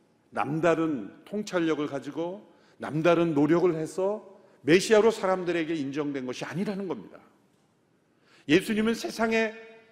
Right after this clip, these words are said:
태어나서 무엇인가를 깨우쳐서 메시아가 된 것이 아니라 메시아로 오래전에 예언되었고 그리고 메시아로 오셔서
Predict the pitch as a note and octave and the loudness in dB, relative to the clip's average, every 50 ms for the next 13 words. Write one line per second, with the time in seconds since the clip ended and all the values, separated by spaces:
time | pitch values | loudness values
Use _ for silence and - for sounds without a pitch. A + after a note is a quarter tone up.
0 | _ _ _ - G#3 A#3 B3 C4 B3 A3+ - - - A#2 - - - - - - | _ _ _ 4 6 8 8 8 8 6 4 2 -2 -8 -8 -8 -14 -20 -20 -20
1 | - - _ D3+ D#3 G#3 A3 - - A3 A3 A#3 A3+ A3+ A3+ A3+ A3+ - - C4+ | -20 -20 _ -2 0 0 0 0 -2 2 4 6 6 6 6 4 2 -6 0 4
2 | D4 D4 C#4 C#4+ - G3+ E3 - - C3 F#2+ - - - - - - _ _ _ | 6 6 6 6 4 0 -2 -2 -2 -6 -6 -6 -10 -16 -20 -20 -20 _ _ _
3 | _ A#2+ B2 F#3 A3+ A3 B3+ C4+ B3 B3+ C4 A3 A3 A3 G#3+ G3+ G#3 G#3+ F3 C#3+ | _ 0 2 2 4 6 8 8 8 8 8 6 6 4 2 2 2 0 -2 -4
4 | C3+ C3 A#2+ D3 F3+ G#3 A3 A3+ - - - - - - _ _ _ _ _ B2+ | -4 -2 0 0 0 0 -2 -4 -10 -18 -20 -20 -20 -20 _ _ _ _ _ 6
5 | D#3 G#3 B3 A#3+ A3+ - C#4 B3 A#3+ A#3+ A3+ F3 - - - - - - - - | 8 8 8 8 6 6 8 8 8 8 6 4 2 -2 -8 -14 -18 -20 -20 -20
6 | - - _ _ _ _ _ _ _ _ _ _ _ _ - D3+ G3+ A#3+ C4 C#4 | -20 -20 _ _ _ _ _ _ _ _ _ _ _ _ 6 8 8 10 10 10
7 | B3+ C4 C4 A#3 - A#3 A3+ A#3 A3+ G3+ F3 E3 E3+ E3+ E3 D3 D3 C3 A#2 - | 10 8 6 6 4 4 4 4 4 4 4 4 4 2 0 0 0 -2 -2 -4
8 | - - D#2 - - _ _ _ _ _ _ _ _ _ _ _ _ _ _ _ | -8 -14 -16 -16 -18 _ _ _ _ _ _ _ _ _ _ _ _ _ _ _
9 | _ _ _ _ _ _ _ - - C3 B2 A2+ C3 C3 A#2+ A#2+ D#3 F#3+ G#3+ G#3 | _ _ _ _ _ _ _ -12 -10 -10 -6 -4 -4 -4 0 4 4 4 4 4
10 | - A#3+ A3 A3 A#3 G#3+ G3 G#3+ A3+ - A#3+ A3+ G#3 - A#3 A#3 B3 B3 - - | 6 6 6 6 8 6 6 6 6 6 4 4 4 4 2 2 2 0 -2 -12
11 | - | -18